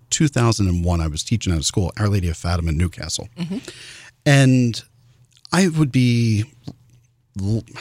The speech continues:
Speaker 1: I would probably only see two students that were the classical anxiety cases back then.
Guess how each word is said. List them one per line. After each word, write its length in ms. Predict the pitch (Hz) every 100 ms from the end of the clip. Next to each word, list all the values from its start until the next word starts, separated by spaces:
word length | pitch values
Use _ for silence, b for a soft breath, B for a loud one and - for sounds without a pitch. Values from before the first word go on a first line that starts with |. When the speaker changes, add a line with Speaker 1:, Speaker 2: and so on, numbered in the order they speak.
| -
Speaker 1:
I 80 | 143
would 160 | 143 151
probably 360 | - 185 151 127
only 180 | 135
see 340 | 107 - 131 107
two 280 | - - 175
students 640 | - 123 135 165 - - b b b b _ -
that 260 | 135 123
were 160 | 135 123
the 120 | 101
classical 680 | - 120 117 - - 120 101
anxiety 560 | 110 101 90 92 98 117
cases 440 | - 127 - 139
back 260 | - 127 -
then. 240 | 127 143